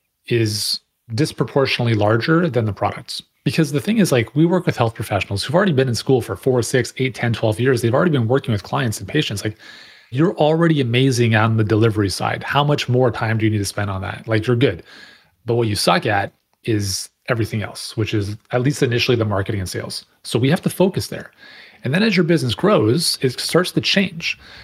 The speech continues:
So you start to move away from doing a lot of the selling yourself to really focusing on how do we optimize the delivery? How do we make this just like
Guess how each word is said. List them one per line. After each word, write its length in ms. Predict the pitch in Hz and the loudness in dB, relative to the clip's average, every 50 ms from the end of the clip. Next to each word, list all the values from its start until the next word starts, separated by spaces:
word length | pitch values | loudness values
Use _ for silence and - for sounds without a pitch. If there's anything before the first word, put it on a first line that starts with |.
| - - | -12 -6
So 160 | - - 143 | -2 0 0
you 160 | 131 131 156 | 2 2 0
start 240 | 160 - - 190 185 | 0 2 0 0 0
to 80 | - 160 | 2 2
move 240 | 143 139 151 147 135 | 4 4 4 4 4
away 320 | 127 117 123 135 160 175 | 4 4 4 4 4 4
from 200 | - - - 131 | 2 0 0 0
doing 160 | 120 123 123 | 2 2 2
a 60 | 120 117 | 4 4
lot 160 | 117 117 113 | 4 4 2
of 60 | 104 | 2
the 60 | 104 | -2
selling 420 | - - - - 135 135 135 131 117 | -4 -4 0 0 2 2 2 2 0
yourself 580 | 104 95 - - 202 202 160 131 131 - - | 0 0 0 0 2 2 4 2 0 -2 -4
to 140 | - - 123 | -4 -2 0
really 220 | 117 131 151 151 | 2 2 2 2
focusing 540 | - - - 139 135 135 - - - - 120 | 0 0 2 2 2 2 0 -2 -2 -2 -2
on 80 | 113 110 | -2 -2
how 220 | - - - 127 | -2 -2 -2 0
do 60 | 143 | 0
we 160 | 156 156 156 160 | 0 0 0 0
optimize 580 | 135 123 123 - - 123 120 120 117 117 107 | 0 -2 -2 -2 -2 -2 0 0 0 -2 -2
the 60 | - | -4
delivery? 360 | 113 101 110 113 107 95 95 98 | -4 -2 0 -2 -2 -2 -6 -4
How 160 | - - 127 | -2 0 0
do 60 | 139 | 2
we 100 | 147 147 | 2 0
make 180 | 139 139 131 - | 0 -2 -2 -2
this 120 | 131 123 | -2 -2
just 200 | - - - - | -2 -4 -4 -2
like 240 | 131 107 - - | -4 -4 -4 -8